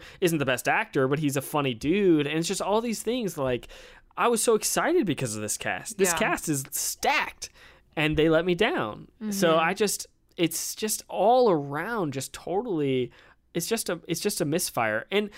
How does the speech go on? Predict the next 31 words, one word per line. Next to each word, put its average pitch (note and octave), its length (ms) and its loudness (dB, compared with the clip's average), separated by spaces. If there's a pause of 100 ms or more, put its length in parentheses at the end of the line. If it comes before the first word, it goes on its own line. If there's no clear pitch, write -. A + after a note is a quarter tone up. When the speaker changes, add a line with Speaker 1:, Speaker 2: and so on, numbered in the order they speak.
(140)
Speaker 1:
and A#3+ 260 0 (360)
all G#3 240 4
that A3 240 2
said, - 420 0
like, A#2 360 -2 (180)
uh, C#3+ 80 2
like C#3+ 180 2
I E3+ 60 4
said F#3 220 2
in F#3+ 60 -4
my F3+ 120 4
review, F3+ 340 2
like, A#2 300 -2 (340)
I'm D#3+ 160 0
not G3+ 240 -2
one D#3 140 2
hundred F3 180 0
percent C#3+ 240 -4
negative. D3 400 0
There D#3 180 4
are C#3 140 4
worse F#3 340 2
ways F3 280 4
to B2+ 100 -8
spend B2+ 320 -2
two B2+ 220 -2
hours. C3 480 -2 (480)
But D#3 280 2 (140)
if E3+ 180 -2
you're F3+ 80 0
gonna A3+ 300 2